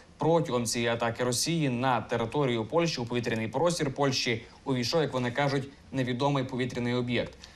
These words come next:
Про, а, те, що відбувається там, про те, як реагують у Польщі та Європі, більше поговоримо з Богданом Цюпином, нашим кореспондентом європейським. Богдане, вітаю тебе! Дякую, що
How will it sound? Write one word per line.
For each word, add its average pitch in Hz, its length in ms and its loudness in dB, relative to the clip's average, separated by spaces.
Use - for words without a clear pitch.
Про, 131 480 4
а, 117 220 4
те, 165 260 2
що 156 240 -2
відбувається 135 580 2
там, 156 340 2
про 127 200 0
те, 131 180 0
як 123 240 2
реагують 120 500 0
у 117 140 -4
Польщі 131 420 -2
та 123 100 -2
Європі, 135 400 0
більше 127 320 -4
поговоримо 120 540 0
з 113 80 -8
Богданом 117 340 0
Цюпином, 135 440 -2
нашим 123 340 0
кореспондентом 120 720 -2
європейським. 123 480 0
Богдане, 117 220 0
вітаю 117 360 2
тебе! 127 280 2
Дякую, 117 360 0
що 117 320 2